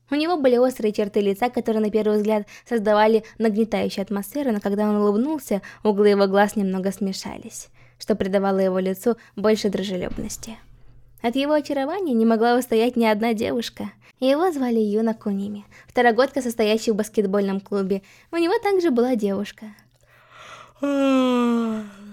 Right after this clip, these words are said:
«Эй, эй, эй, не зевай при мне!» Твоя энергичность с утра для меня словно яд, она повергает меня в депрессию. Серьёзно? Как только начался их повседневный бессмысленный трёп,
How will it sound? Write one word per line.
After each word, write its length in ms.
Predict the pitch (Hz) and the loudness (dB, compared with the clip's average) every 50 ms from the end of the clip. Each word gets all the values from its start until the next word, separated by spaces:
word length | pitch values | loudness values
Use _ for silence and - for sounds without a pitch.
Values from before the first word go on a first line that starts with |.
| 202 - - - _ _ _ _ _ _ _ _ - | -20 -20 -20 -20 _ _ _ _ _ _ _ _ 4
«Эй, 160 | 240 262 240 | 6 6 6
эй, 280 | 220 233 240 240 247 226 | 6 6 4 4 4 2
эй, 140 | 208 - - _ _ _ _ _ _ - | 2 -2 -8 _ _ _ _ _ _ -8
не 200 | - 233 269 294 | -6 -2 -2 0
зевай 320 | 262 294 330 277 233 214 | 2 2 4 6 6 4
при 200 | 208 - 220 226 | 4 4 2 2
мне!» 260 | 214 202 196 185 185 185 - - - - _ _ _ _ _ _ _ _ _ _ _ _ _ _ _ - - | 2 2 0 -4 -6 -10 -16 -20 -20 -20 _ _ _ _ _ _ _ _ _ _ _ _ _ _ _ -8 -2
Твоя 260 | - 208 196 185 196 | 2 4 4 4 4
энергичность 600 | 196 196 196 185 175 196 208 196 - 196 196 196 | 4 2 0 0 0 -2 -2 -2 -2 -4 -4 -4
с 40 | - | -6
утра 260 | 190 185 190 220 226 | -6 0 4 4 4
для 180 | 214 202 220 196 | 4 4 2 2
меня 240 | 190 196 190 196 214 | 2 0 0 -2 -2
словно 420 | - - 190 202 185 185 185 - | -2 -2 -2 -2 -2 -2 -4 -6
яд, 360 | - - - - - - - | -8 -10 -12 -14 -14 -8 -4
она 140 | 208 208 214 | -2 -2 -2
повергает 560 | 214 - 226 202 208 208 190 214 262 277 - | 0 0 0 2 2 2 4 4 2 4 4
меня 200 | 233 214 202 208 | 2 2 2 0
в 60 | 202 | 0
депрессию. 680 | 190 185 220 214 - - - 202 - - - - - - - - - _ _ _ _ _ _ _ _ _ _ _ _ _ _ _ _ _ | -2 -2 -2 -2 -4 -8 -12 -12 -12 -12 -14 -16 -18 -20 -20 -20 -20 _ _ _ _ _ _ _ _ _ _ _ _ _ _ _ _ _
Серьёзно? 800 | - - 277 285 277 277 285 302 330 370 381 - 262 214 202 - - _ _ _ _ _ _ _ _ _ _ _ _ _ _ _ _ _ _ _ | -2 0 2 2 2 2 2 4 2 2 2 0 -2 -2 -4 -8 -14 _ _ _ _ _ _ _ _ _ _ _ _ _ _ _ _ _ _ _
Как 180 | - 269 285 - | -6 -6 -4 -2
только 240 | - 392 392 - 302 | -2 -2 0 0 0
начался 380 | 254 247 - 254 233 - 247 | 0 2 2 2 2 2 2
их 80 | 240 240 | 0 0
повседневный 580 | - 226 208 - 226 208 214 220 220 214 208 208 | -2 -2 -2 0 0 2 2 2 2 0 0 0
бессмысленный 580 | 185 208 - - 214 214 208 - 202 196 190 | -2 -2 -2 -2 -2 -2 -2 -2 -4 -2 -2
трёп, 320 | 190 233 294 302 277 - | -4 -4 -4 -6 -6 -8